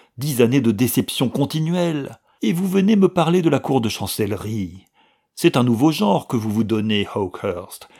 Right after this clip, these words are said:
et à parler franchement, il ne me plaît pas du tout. Eh bien, soit, je ne devrais pas parler ainsi,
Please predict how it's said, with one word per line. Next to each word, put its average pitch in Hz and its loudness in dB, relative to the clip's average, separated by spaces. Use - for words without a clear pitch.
et 117 0
à 101 -8
parler 117 2
franchement, - 0
il 190 -6
ne 214 0
me 269 -4
plaît 277 -2
pas 311 0
du 180 0
tout. 90 -12
Eh 101 -8
bien, 113 -2
soit, 117 0
je 87 -8
ne 95 -4
devrais 98 -6
pas 101 -6
parler 104 -4
ainsi, 117 -4